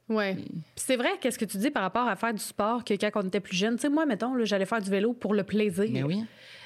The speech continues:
Speaker 1: Euh, tu sais, je veux dire, j'allais au parc, je courais avec mes amis,
Speaker 2: Ouais.
Speaker 1: mais la majorité des enfants ont fait ça, on s'entend.
Speaker 2: Oui.
Speaker 1: Sauf que c'est comme si en vieillissant, tu fais plus ces choses-là.
Speaker 2: Ouais.
Speaker 1: Puis là, ça devient, euh, il faut que.
Speaker 2: Que.
Speaker 1: Mais
Speaker 2: Exact.
Speaker 1: tu sais, dans le fond, les générations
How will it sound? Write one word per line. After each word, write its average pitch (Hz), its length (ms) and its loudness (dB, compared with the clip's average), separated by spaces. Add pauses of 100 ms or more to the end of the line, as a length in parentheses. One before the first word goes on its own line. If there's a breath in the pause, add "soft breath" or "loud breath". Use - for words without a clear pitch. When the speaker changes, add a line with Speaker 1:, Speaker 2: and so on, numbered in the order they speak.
Speaker 1:
Euh, 202 360 4
tu - 60 -6
sais, 254 120 4
je 196 80 0
veux 202 100 2
dire, 214 120 2
j'allais 220 220 4
au 220 80 2
parc, - 360 -2
je - 60 0
courais 220 360 2
avec 208 200 0
mes 208 220 2
amis, 170 100 4
Speaker 2:
Ouais. 175 160 2
Speaker 1:
mais 202 180 0 (460)
la 202 140 2
majorité 220 360 2
des 226 140 2
enfants 196 240 0
ont 196 40 -2
fait 170 180 -4
ça, 262 80 -2
on 226 80 -2
s'entend. 180 200 0
Speaker 2:
Oui. 285 200 2 (280 loud breath)
Speaker 1:
Sauf 240 360 0
que 254 240 2 (340 loud breath)
c'est 254 80 0
comme 320 200 2
si 262 180 0
en 220 80 4
vieillissant, 220 580 2
tu - 80 -10
fais 208 180 0
plus 330 200 0
ces 240 180 0
choses-là. 202 600 2 (380 loud breath)
Speaker 2:
Ouais. 190 120 -2
Speaker 1:
Puis 226 80 2
là, 262 100 4
ça 285 160 2
devient, 214 460 2
euh, 254 120 2 (100)
il 214 160 4
faut 262 380 0
que. 214 220 2
Speaker 2:
Que. 180 180 0 (360 loud breath)
Speaker 1:
Mais 214 140 4
Speaker 2:
Exact. 160 120 2
Speaker 1:
tu 320 60 2
sais, 381 60 0
dans 240 180 2
le 185 60 0
fond, 302 380 -2 (600 loud breath)
les 226 200 4
générations 220 600 0